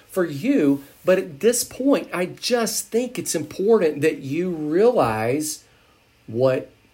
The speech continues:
the answer is. And that's gonna highlight, really, if the dream will achieve that. And if you're okay with that motivation,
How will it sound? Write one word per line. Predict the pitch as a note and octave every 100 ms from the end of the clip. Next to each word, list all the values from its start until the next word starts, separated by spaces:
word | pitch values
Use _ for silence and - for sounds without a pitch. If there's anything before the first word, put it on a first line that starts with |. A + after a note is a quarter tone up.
| _ _ _
the | C#3 C#3+ G#2+
answer | G2+ - B2+ C3 C3+ _ _ _ _ _ -
is. | F3+ G#3+ - - - - _ _ _ _ _ _ _ _
And | E3+ F3
that's | C4 D#4
gonna | D#4+ -
highlight, | C#3+ B2 A2+ B2+ C#3
really, | E3+ D4+ F3 C#3+
if | D3+
the | D3
dream | C#3+ B3+
will | C#4+
achieve | G#3+ D3+ G3+ A3
that. | D3+ A#2+ D#2 - _ _ _ _ _ _ _ _ _ _ _ _ _ _ -
And | E3
if | D3+
you're | D#3 C4+ D#4 D4
okay | C#4 A#3+
with | G#3
that | G3+
motivation, | F3 E3 D3 B2+ F#3+ - G#2+ C#3